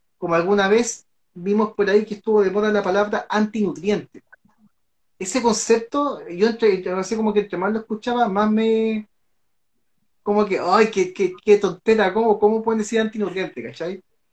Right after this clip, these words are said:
Ahora, lo mismo pasa con el superalimento o, eh, por ahí también hay, hay un concepto que viene de México, que es como la,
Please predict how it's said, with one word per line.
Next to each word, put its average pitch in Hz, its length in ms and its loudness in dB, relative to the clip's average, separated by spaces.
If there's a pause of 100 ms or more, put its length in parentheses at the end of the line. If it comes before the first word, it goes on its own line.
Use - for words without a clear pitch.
(200)
Ahora, 208 480 2
lo 175 120 0
mismo 220 200 2
pasa 240 280 -2
con 220 100 0
el 196 100 -2
superalimento 226 880 -2
o, 220 420 2 (380)
eh, 170 320 -4
por 175 120 -8
ahí 202 100 0
también 202 240 0
hay, 202 120 0 (100)
hay 196 100 0
un 196 100 -2
concepto 208 540 -2
que 190 160 -2
viene 190 300 -2
de 165 120 -4
México, 202 460 -6
que 185 160 -4
es - 320 -10 (600)
como 170 320 -4
la, 151 840 -2